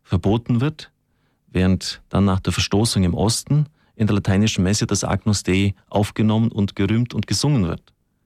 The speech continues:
Das Agnus Dei wird aber kein Protestgesang,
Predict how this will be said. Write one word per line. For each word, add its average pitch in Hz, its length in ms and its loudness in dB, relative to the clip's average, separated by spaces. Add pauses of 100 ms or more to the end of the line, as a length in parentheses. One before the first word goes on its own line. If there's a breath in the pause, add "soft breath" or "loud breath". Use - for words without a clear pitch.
(380)
Das - 160 -6
Agnus 101 360 0
Dei 113 280 0
wird 110 140 -2
aber 92 180 -2
kein 98 260 2
Protestgesang, 98 920 0